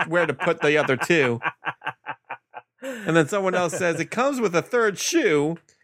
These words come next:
Speaker 1: that is shaped for neither a right nor a left foot. Nike intends for sneakerheads to place the third shoe on display."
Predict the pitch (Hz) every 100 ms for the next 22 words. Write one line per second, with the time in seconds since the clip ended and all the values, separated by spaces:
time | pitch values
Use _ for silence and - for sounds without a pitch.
0 | _ 202 185 - - 262 - 214 214 226
1 | 196 165 160 233 233 185 247 247 180 220
2 | 247 - 147 135 107 - - 214 254 190
3 | 170 - 196 170 170 - 180 180 170 -
4 | - 170 - 127 175 180 170 - 175 156
5 | 151 143 - 131 85 57 135 165